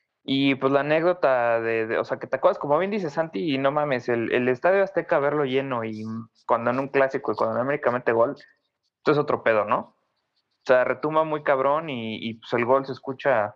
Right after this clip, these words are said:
al unísono. Y, y, pues, lo cagado fue que como íbamos en el, en el,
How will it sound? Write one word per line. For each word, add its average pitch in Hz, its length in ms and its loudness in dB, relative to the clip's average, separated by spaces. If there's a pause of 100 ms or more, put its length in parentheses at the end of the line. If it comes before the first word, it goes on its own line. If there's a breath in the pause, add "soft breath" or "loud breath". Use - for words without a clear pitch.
al 113 180 0
unísono. 143 680 -4 (240)
Y, 113 520 -18
y, 123 140 -2
pues, 123 180 -4
lo 123 120 2
cagado 147 340 2
fue 170 180 -4
que 175 140 -6
como 147 280 0
íbamos 175 320 -2
en 135 120 -4
el, 127 260 -2
en 120 160 -4
el, 117 680 -2